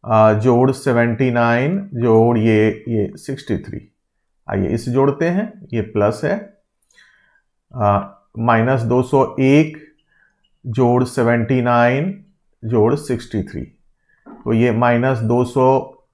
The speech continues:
एक और ये धनात्मक जो है इसे जोड़ देते हैं, नौ और तीन बारह का, अ, दो, नौ तीन बारह का दो, हाथ में रहा एक, सात छः तेरह, एक चौदह,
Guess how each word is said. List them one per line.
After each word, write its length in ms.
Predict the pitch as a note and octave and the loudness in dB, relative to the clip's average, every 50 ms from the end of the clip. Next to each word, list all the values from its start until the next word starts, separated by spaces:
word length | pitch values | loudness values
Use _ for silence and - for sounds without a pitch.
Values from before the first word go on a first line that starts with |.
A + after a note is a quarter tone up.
| _ A#2+ | _ -2
एक 540 | B2 B2 C3 D3 D3+ D3+ D3+ - - _ _ | 0 2 2 2 2 0 -4 -12 -20 _ _
और 400 | A#2 A#2+ A2+ A2 A2 A2 G#2+ G2+ | 2 4 6 6 6 6 4 2
ये 500 | A2+ A#2 A#2+ A#2 A#2+ A#2 A2 - - - _ _ _ _ _ _ - | 0 2 2 2 2 2 0 -2 -6 -12 _ _ _ _ _ _ -10
धनात्मक 600 | A2+ G#2 B2 A#2 B2 B2 A#2+ - C#3 C#3+ C#3+ C3+ C3 | -6 -4 0 2 2 0 0 0 0 0 0 2 2
जो 100 | C#3+ C3+ | 2 2
है 180 | C#3 D3+ D3 | 4 2 2
इसे 200 | C3 - - C#3 | 2 0 -2 0
जोड़ 200 | A#2+ B2+ C3+ C#3+ | 2 4 4 4
देते 300 | C3+ C#3+ D3+ D3 - E3 | 4 4 2 2 2 0
हैं, 380 | D#3+ E3 F#3+ A#3 - - - _ _ _ _ _ _ A2+ | 0 0 0 -2 -4 -8 -14 _ _ _ _ _ _ -4
नौ 340 | A#2 B2 B2 B2+ C3 C#3+ | -2 0 2 4 4 4
और 260 | D3 - C3 B2+ A#2+ A#2 | 2 2 4 4 4 4
तीन 340 | - - C3 A#2+ B2 A2 | 4 0 -4 -2 -2 2
बारह 320 | G2 A2 G#2+ G#2+ A#2 B2 B2 | 4 4 4 6 6 4 4
का, 280 | A#2+ - B2 B2 C3 C#3 - - - - _ _ - | 2 2 4 4 4 4 2 -4 -10 -20 _ _ -8
अ, 420 | A2 G#2 G2+ G2+ G2+ G#2 G#2 G#2 G2+ G2+ - _ _ _ _ _ _ _ _ _ _ _ _ _ _ _ - | -6 -4 -2 -2 -2 -2 -4 -4 -6 -10 -16 _ _ _ _ _ _ _ _ _ _ _ _ _ _ _ -8
दो, 580 | A2 G#2+ B2 A#2+ A2+ A#2 B2+ C#3 F#3+ - - - _ _ _ _ _ _ _ _ _ _ _ _ - | -4 0 2 2 4 4 2 2 0 -4 -8 -14 _ _ _ _ _ _ _ _ _ _ _ _ -8
नौ 320 | A2 A2+ B2+ B2+ C3 C3+ C#3+ | -2 0 2 4 4 4 2
तीन 300 | C#3 - C3 B2+ B2+ A2+ | 2 0 0 0 2 6
बारह 260 | A2+ A2+ A2+ A#2+ B2+ | 6 6 8 6 4
का 180 | B2 - B2 A#2 | 4 2 0 0
दो, 240 | A2 A2+ B2+ D3 | 2 4 4 4
हाथ 240 | F3 D#3+ D3 A#2+ A#2 A2 | 4 2 0 -2 -4 -4
में 100 | A2+ A2+ | -4 -2
रहा 120 | A2+ A#2 A#2+ | -2 -2 0
एक, 380 | - G#2+ A#2+ B2+ C#3 C#3 - | 0 0 0 0 0 -2 -4
सात 440 | - - - B2 A2+ A#2+ A#2+ - - - | -10 -6 0 2 4 4 2 0 -4 -4
छः 120 | B2+ A#2 | -4 -4
तेरह, 360 | A2 - A2+ G2+ G#2 A2 B2 | -2 -2 0 0 0 2 0
एक 480 | - - C3 D#3+ F3 - - - _ _ _ _ _ _ _ _ _ _ _ | 0 2 0 0 0 -2 -6 -18 _ _ _ _ _ _ _ _ _ _ _
चौदह, 420 | - B2 G#2 E2+ D#2+ D#2 - - | -6 -4 -4 -2 -2 -4 -6 -10